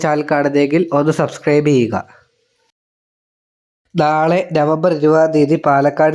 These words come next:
തെരഞ്ഞെടുപ്പ് നടക്കുന്നതിനാൽ എല്ലാ വിദ്യാഭ്യാസ സ്ഥാപനങ്ങൾക്കും അതോടൊപ്പമുള്ള ഓഫീസുകൾക്കും എല്ലാം അവധിയാണെന്ന് പറഞ്ഞ് പന്ത്രണ്ട്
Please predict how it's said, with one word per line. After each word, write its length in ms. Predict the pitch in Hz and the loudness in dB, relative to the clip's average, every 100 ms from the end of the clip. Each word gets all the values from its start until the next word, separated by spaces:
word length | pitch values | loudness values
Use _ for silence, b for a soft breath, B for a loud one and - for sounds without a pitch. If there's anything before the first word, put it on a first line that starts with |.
| 156 | 0
തെരഞ്ഞെടുപ്പ് 400 | 151 143 151 156 | 0 2 0 2
നടക്കുന്നതിനാൽ 680 | 160 139 139 135 135 135 165 185 B B - | 0 0 0 2 2 2 0 -4 B B -2
എല്ലാ 140 | 151 185 175 | 2 2 0
വിദ്യാഭ്യാസ 480 | 160 160 165 180 175 | 2 2 2 -2 0
സ്ഥാപനങ്ങൾക്കും 840 | 170 151 147 151 151 147 147 180 165 | 0 2 2 2 2 0 0 0 2
അതോടൊപ്പമുള്ള 580 | 147 156 156 156 156 151 156 | 2 2 2 0 2 2 2
ഓഫീസുകൾക്കും 540 | 139 147 139 156 147 160 | 2 0 2 0 2 2
എല്ലാം 220 | 147 143 143 | 2 2 2
അവധിയാണെന്ന് 480 | 139 160 143 139 139 | 2 0 0 0 0
പറഞ്ഞ് 220 | 135 151 190 B B B - | 2 0 -2 B B B -2
പന്ത്രണ്ട് 420 | 151 151 160 | -2 0 0